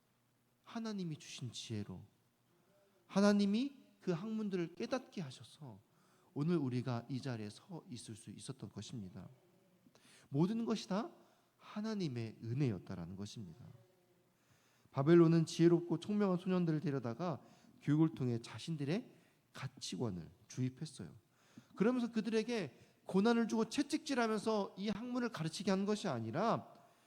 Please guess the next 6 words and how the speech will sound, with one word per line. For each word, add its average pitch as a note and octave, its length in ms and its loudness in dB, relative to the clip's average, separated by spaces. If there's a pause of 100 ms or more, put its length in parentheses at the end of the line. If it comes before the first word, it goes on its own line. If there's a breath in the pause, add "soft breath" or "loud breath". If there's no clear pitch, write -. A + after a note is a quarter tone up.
(200 loud breath)
오히려 C3 280 0
맛있는 B2+ 560 -4
음식과 C3+ 560 -6 (480 soft breath)
최고의 D4+ 680 0
대접을 C#3+ 420 -2
해주면서 D#3+ 640 -2